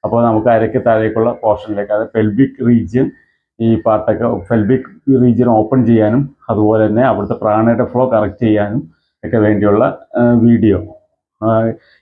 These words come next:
സബ്സിലാണ് ഞാനിപ്പോൾ ചെയ്യുന്നത്. അതിന് ആദ്യം യോഗ മാറ്റിൽ നമുക്ക് ഇതുപോലെ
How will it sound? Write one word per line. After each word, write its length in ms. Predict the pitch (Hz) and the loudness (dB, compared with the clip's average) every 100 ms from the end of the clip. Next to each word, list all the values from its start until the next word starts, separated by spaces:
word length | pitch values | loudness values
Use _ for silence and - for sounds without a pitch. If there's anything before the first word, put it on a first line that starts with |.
| _ - | _ -4
സബ്സിലാണ് 520 | 117 - 135 123 113 | -4 0 2 2 2
ഞാനിപ്പോൾ 360 | 110 104 110 | 2 0 -2
ചെയ്യുന്നത്. 520 | 104 113 107 104 117 - | 0 0 2 0 -2 -4
അതിന് 440 | - - - 117 | -12 -12 -4 0
ആദ്യം 360 | 113 113 127 117 | 0 2 2 2
യോഗ 260 | 107 110 | 2 2
മാറ്റിൽ 420 | 120 113 98 98 | 2 2 0 -2
നമുക്ക് 360 | 151 117 107 - - - _ - | -4 -2 -4 -6 -14 -16 _ -6
ഇതുപോലെ 520 | 110 107 104 117 156 | 0 2 2 0 -6